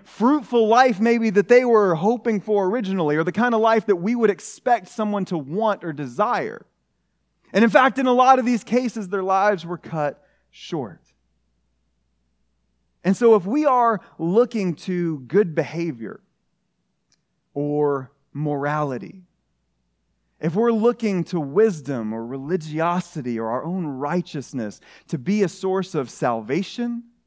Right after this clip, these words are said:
or satisfaction or some sort of means to an end to get what we want out of this life, we're looking in the wrong place.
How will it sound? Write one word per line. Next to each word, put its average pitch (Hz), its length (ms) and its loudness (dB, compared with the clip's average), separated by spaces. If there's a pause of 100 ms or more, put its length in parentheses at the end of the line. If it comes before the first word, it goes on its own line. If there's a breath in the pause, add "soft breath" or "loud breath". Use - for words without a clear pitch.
(600)
or 127 140 -12
satisfaction 220 1200 -6 (680)
or 160 120 -4
some 247 260 2
sort 208 320 2
of 147 100 -4
means 214 600 0
to 190 140 -2
an 156 100 -2
end 208 380 -2
to 180 100 2
get 156 320 2
what 208 160 -4
we 165 100 -2
want 156 400 -4
out 185 220 -2
of 175 40 -4
this 156 200 -10
life, 185 320 0
we're 156 120 -6
looking 185 640 -8 (420)
in 147 140 -4
the 147 80 -6
wrong 127 380 -8
place. - 720 -18